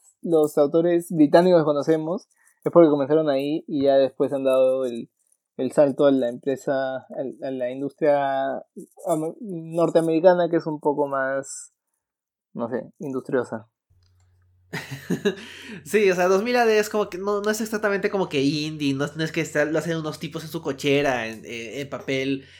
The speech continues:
Speaker 2: periódico, sino también tiene su, su peso, ¿no? Su prestigio. Pero claro, no es lo mismo que Marvel o D C. Ah, obviamente am-, ambos han trabajado para Marvel y para D C. Eh, de hecho, me parece bien gracioso que también, eh, Mark Millar no solo empezó en dos mil A D,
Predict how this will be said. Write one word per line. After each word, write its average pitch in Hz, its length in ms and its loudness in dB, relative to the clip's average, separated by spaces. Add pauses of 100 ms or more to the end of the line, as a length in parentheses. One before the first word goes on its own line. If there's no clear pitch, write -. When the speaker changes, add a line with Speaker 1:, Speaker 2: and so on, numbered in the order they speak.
(120)
Speaker 2:
periódico, 143 540 0
sino 147 400 -4
también 214 340 -6
tiene 220 180 -2
su, 180 180 -4
su 139 180 -8
peso, 160 320 0
¿no? 139 100 -4
Su 147 80 -12
prestigio. 143 540 -6 (380)
Pero 180 120 2
claro, 170 160 4
no 165 80 2
es 170 40 4
lo 175 60 4
mismo 175 280 -4
que 139 120 2
Marvel 143 300 2
o 135 60 4
D 131 100 -2
C. 135 280 -6 (180)
Ah, - 200 -18
obviamente 165 360 2
am-, 151 160 0
ambos 190 280 2
han 196 60 -4
trabajado 180 380 2
para 165 160 0
Marvel 151 380 4
y 143 80 -2
para 143 240 2
D 135 120 -2
C. 143 340 -6 (520)
Eh, 165 260 0
de 180 120 4
hecho, 202 340 4
me 175 100 0
parece 175 180 2
bien 214 120 -2
gracioso 202 320 0
que 139 140 -4
también, 160 580 -6 (240)
eh, 165 260 0
Mark 175 240 2
Millar 202 360 4
no 202 100 4
solo 247 240 4
empezó 190 680 2
en 156 180 -4
dos 135 200 -2
mil 156 180 -2
A 139 100 2
D, 190 280 0